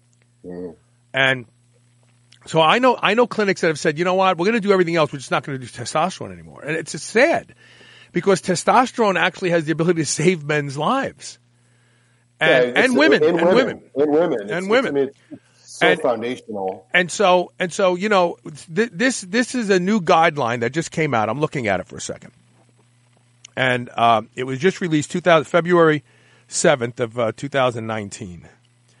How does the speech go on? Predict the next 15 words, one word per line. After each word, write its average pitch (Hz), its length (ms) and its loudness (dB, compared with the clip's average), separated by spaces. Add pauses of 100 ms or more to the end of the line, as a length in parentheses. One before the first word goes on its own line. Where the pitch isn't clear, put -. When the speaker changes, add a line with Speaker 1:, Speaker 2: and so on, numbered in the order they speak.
(220)
Speaker 2:
And - 140 -4
it's 135 100 -6
a 139 60 0
multi-centered, 147 1120 0 (760)
uh, 120 340 2 (1160)
uh, 120 180 -2
pro-, 180 260 2
a 143 160 -4
piece 196 360 0
done 160 380 2
by 135 220 2
a 131 40 0
variety 147 400 2
of 139 80 -2
hospitals 139 640 -4